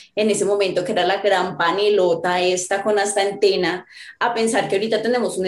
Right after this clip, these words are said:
smartphone que realmente, pues, pasó de ser muy chiquito, ahora tiene que ser muy grande,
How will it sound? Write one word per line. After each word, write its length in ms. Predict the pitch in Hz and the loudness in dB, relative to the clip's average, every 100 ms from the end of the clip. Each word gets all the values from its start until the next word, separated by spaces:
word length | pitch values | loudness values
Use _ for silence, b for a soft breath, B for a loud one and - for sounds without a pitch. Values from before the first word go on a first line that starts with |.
| 180 | -2
smartphone 840 | 202 190 196 202 190 190 202 214 208 _ | 0 0 2 0 0 -2 -4 -6 -8 _
que 360 | - 208 202 185 | 0 2 4 4
realmente, 400 | 170 185 175 180 | 2 0 -2 0
pues, 240 | 202 214 - _ | 0 -2 -6 _
pasó 260 | 214 214 208 | -4 -2 -2
de 80 | |
ser 160 | 190 196 | -2 0
muy 120 | 208 | -2
chiquito, 320 | 202 208 220 | -2 -4 2
ahora 260 | 202 202 202 | 2 2 0
tiene 220 | 214 202 | -2 0
que 80 | 214 | 0
ser 160 | 226 202 | 0 -2
muy 160 | 180 | -2
grande, 520 | 175 196 190 180 185 | 0 0 0 -2 -6